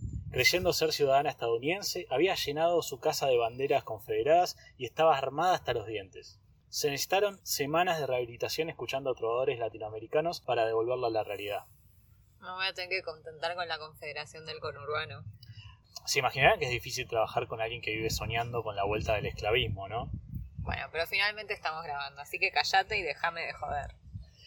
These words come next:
Speaker 1: Estamos tan atrasados que la primera parte del capítulo casi es arruinada por la naturaleza misma.
Speaker 2: <laughs>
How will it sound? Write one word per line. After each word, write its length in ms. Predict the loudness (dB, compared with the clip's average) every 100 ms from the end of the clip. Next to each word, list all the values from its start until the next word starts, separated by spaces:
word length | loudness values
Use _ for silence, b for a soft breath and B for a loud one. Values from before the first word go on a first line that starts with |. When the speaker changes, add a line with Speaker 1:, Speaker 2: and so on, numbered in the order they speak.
| B
Speaker 1:
Estamos 300 | -2 0 0
tan 100 | 2
atrasados 800 | 2 4 2 4 6 6 4 -6 _
que 80 | -2
la 160 | -2 -2
primera 380 | -2 4 6
parte 300 | 6 4 6
del 100 | 4
capítulo 540 | 4 -2 -2 2 4 4
casi 240 | 2 2
es 120 | 0 0
arruinada 400 | 0 0 0 0
por 140 | 0
la 80 | -4
naturaleza 480 | -2 2 2 4 0
misma. 280 | -2 -6
Speaker 2:
<laughs> 60 | -10